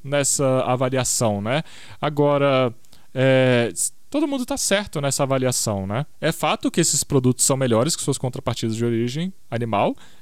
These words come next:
e é fato também que esses produtos fazem mal pra gente e pro meio ambiente de uma forma geral.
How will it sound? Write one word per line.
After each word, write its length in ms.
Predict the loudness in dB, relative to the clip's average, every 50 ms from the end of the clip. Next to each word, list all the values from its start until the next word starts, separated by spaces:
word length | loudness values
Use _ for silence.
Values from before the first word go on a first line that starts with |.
| -6 -4
e 80 | -2
é 60 | -2
fato 380 | -2 0 0 -2 -2 -2 -4 -6
também 420 | -4 -4 -2 -2 -2 -2 -4 -4
que 340 | -8 -10 -10 -6 -2 0 0
esses 240 | 0 0 0 -2 -2
produtos 920 | 0 0 0 2 2 2 0 0 0 -2 -2 0 0 0 -2 -2 -4 -6 -4
fazem 280 | -2 -2 -2 0 -2
mal 200 | -2 0 0 -2
pra 160 | 0 -2 -2 -4
gente 420 | -4 -4 -6 -6 -6 -8 -6 -6
e 300 | -6 -6 -6 -4 -4 -4
pro 240 | -4 -4 -4 -2 -2
meio 180 | 0 0 -2 0
ambiente 420 | 0 0 -2 0 0 -2 -2 -4
de 100 | -6 -6
uma 140 | -6 -6 -6
forma 260 | -6 -4 -4 -4 -4
geral. 300 | -4 -4 -4 -6 -8 -10